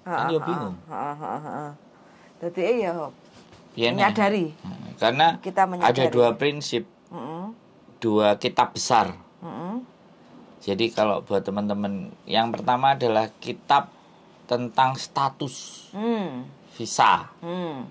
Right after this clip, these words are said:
Speaker 1: Status, status visa itu kitab kuning.
Speaker 2: Hmm.
Speaker 1: Yang dikeluarkan oleh Imigrasi Department.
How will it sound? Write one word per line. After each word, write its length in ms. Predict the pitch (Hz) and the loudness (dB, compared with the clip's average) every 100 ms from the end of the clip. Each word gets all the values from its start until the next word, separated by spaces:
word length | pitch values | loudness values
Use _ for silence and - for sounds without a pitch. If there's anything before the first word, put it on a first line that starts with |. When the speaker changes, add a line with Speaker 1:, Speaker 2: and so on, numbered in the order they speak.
| - - _ - - - - - - - - | -18 -20 _ -20 -20 -20 -20 -20 -20 -20 -20
Speaker 1:
Status, 480 | - - 90 - - - - - | -16 -8 -6 -6 -6 -8 -10 -4
status 380 | - 95 98 - | 0 2 0 -6
visa 420 | - 95 120 104 | -6 0 4 4
itu 400 | 104 123 135 127 - - | 4 2 -4 -6 -10 -14
kitab 340 | - 107 107 - | -8 0 0 0
kuning. 400 | 117 104 87 82 - | 0 0 -2 -8 -14
Speaker 2:
Hmm. 560 | 180 151 208 185 147 147 - - - - - - - - - - | -10 -6 -4 -4 -6 -10 -18 -20 -20 -20 -20 -20 -20 -20 -20 -8
Speaker 1:
Yang 580 | 98 101 95 98 95 95 | 2 4 4 0 -6 -8
dikeluarkan 640 | 101 - 98 95 117 117 | -8 2 2 4 2 2
oleh 480 | 82 98 117 113 - _ _ _ _ - | 2 2 0 -2 -12 _ _ _ _ -10
Imigrasi 580 | 101 101 92 98 92 101 | -4 -4 -2 -4 -4 -8
Department. 720 | - 95 95 101 98 85 | 0 2 2 0 -4 -4